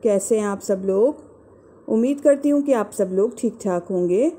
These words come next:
आज मैं आपके लिए बहुत ही healthy और मज़ेदार से मिल्क शेक की recipe लेकर आई हूँ, जो बहुत ही मज़ेदार बनकर तैयार होता है।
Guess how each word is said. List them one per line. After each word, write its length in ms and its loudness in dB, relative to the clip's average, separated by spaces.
आज 200 2
मैं 140 0
आपके 340 -2
लिए 300 0
बहुत 360 -2
ही 120 0
healthy 380 2
और 180 2
मज़ेदार 520 0
से 320 0
मिल्क 240 2
शेक 280 -2
की 100 0
recipe 420 0
लेकर 320 0
आई 200 0
हूँ, 160 2
जो 180 0
बहुत 300 2
ही 80 2
मज़ेदार 500 2
बनकर 360 0
तैयार 380 0
होता 280 -4
है। 300 0